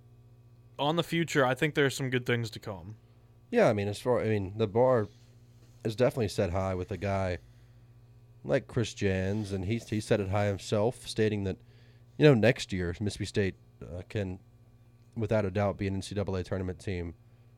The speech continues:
Speaker 2: Um, and I think that that's, that's very true. He even stated along the lines of, "It's not about building a program anymore in college basketball. It's about building a team year in and year out." With the way the,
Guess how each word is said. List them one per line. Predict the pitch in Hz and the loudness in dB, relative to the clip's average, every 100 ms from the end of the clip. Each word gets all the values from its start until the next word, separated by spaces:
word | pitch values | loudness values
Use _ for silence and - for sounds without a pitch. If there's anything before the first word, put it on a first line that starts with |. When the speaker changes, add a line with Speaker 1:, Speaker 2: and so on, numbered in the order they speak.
| - - | -20 -16
Speaker 2:
Um, | 85 90 87 82 82 - - - | -10 -8 -8 -8 -12 -16 -18 -8
and | 98 | -4
I | 98 | -2
think | 104 98 | -2 -6
that | - | -4
that's, | 101 98 - | -4 -4 -8
that's | 107 104 | -10 -8
very | - 107 | -2 -2
true. | 101 - 123 98 | -2 -2 0 0
He | 92 101 | 0 -2
even | 95 92 | -4 -6
stated | - 107 101 98 | -4 -2 -2 -2
along | 101 101 107 | -2 0 -2
the | |
lines | 98 101 101 | -2 -2 -2
of, | 98 90 - - - - - | -2 -4 -8 -20 -20 -20 -10
"It's | 123 - | -6 0
not | 139 | 2
about | 135 120 117 - | 4 4 2 2
building | 110 107 | -2 0
a | 98 | -4
program | - 123 123 98 92 | -2 0 0 0 -4
anymore | 90 92 92 | -6 -6 -6
in | 92 | -6
college | 98 90 - | -4 -4 -4
basketball. | 92 - 101 101 | -8 -6 -4 -2
It's | 107 | -2
about | 101 104 92 | -2 -2 -2
building | 107 104 | -2 -2
a | 98 | -6
team | - - 127 90 78 | -6 -4 -2 -2 -6
year | 95 104 101 | -4 0 0
in | |
and | 95 95 | 0 -2
year | 98 | -2
out." | 101 92 | -2 -2
With | 98 | -4
the | |
way | 98 98 | -2 -2
the, | 90 | -2